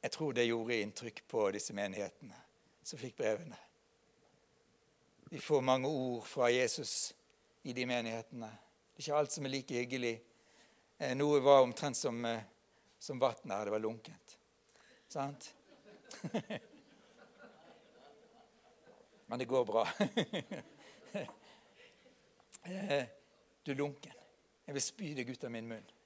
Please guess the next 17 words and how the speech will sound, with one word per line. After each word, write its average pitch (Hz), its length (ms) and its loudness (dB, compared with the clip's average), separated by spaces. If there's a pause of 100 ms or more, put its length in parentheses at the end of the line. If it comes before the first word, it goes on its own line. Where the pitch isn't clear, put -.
sier 117 220 -6
Jesus. - 400 -10 (420)
Forferdelig. 101 560 -6 (800)
Men 160 160 -4
så - 80 0
kommer 139 320 4
det, 120 60 -2 (500)
«Den 190 180 6
som 185 240 4
seirer.» 165 540 6 (340)
Det 247 80 2
er 254 60 6
mulig 220 440 12
også 214 280 10
for 247 80 10
den 208 160 8
lunkne. 214 460 8